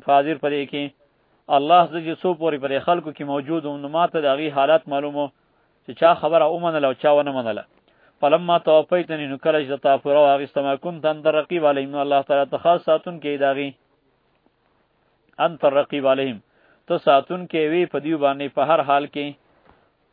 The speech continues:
ته توفیتنی د دې دو مطلب دي. یو توفیتنی معنی داره چې الله تعالی تا زه کله پوره واخیستم، بر اسمان ته راوخېجولم، <clears throat> د هغې نه ما ته بعد بیا حالت نه معلوم شوی. یا توفیتنی معنی داره چې زه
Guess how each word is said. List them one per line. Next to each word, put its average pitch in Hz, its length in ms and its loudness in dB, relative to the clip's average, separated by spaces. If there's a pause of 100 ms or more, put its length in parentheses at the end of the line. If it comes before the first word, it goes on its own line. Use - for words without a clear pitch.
(680)
ته 143 100 2
توفیتنی 165 840 2 (320)
د 170 80 -16
دې 147 200 -2
دو 151 140 -8
مطلب 143 380 -2
دي. 123 140 -4 (440)
یو 170 280 0
توفیتنی 170 720 -2
معنی 147 240 -4
داره 180 200 0
چې 160 160 -8 (400)
الله 143 280 2
تعالی 156 280 4 (100)
تا 143 160 2
زه 135 140 -4
کله 165 240 0
پوره 160 260 0
واخیستم، 147 520 2
بر 147 200 2
اسمان 156 400 -2
ته 156 100 -4
راوخېجولم، 143 600 -2 (340)
<clears throat> 175 340 -4
د - 20 2
هغې 139 280 4
نه 151 60 -4
ما 151 220 -2
ته 156 120 -4
بعد 147 260 2
بیا 139 240 0
حالت 135 360 0
نه 147 120 -10
معلوم 127 260 -6
شوی. 101 220 -8 (1200)
یا 151 160 6
توفیتنی 160 720 2
معنی 165 200 -2
داره 143 140 0
چې 139 140 -12
زه 147 200 2